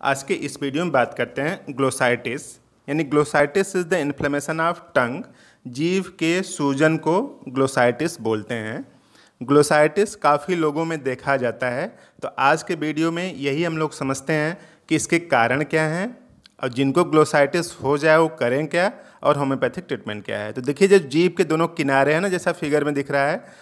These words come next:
उस पे दांतों के निशान पड़ गए हैं। इस बीमारी में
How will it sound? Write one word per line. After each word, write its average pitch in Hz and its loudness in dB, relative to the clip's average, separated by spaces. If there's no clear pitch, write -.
उस 147 -4
पे 180 0
दांतों 135 2
के 165 -6
निशान 143 -2
पड़ 127 2
गए 110 -4
हैं। 104 -12
इस 160 0
बीमारी 127 4
में 180 0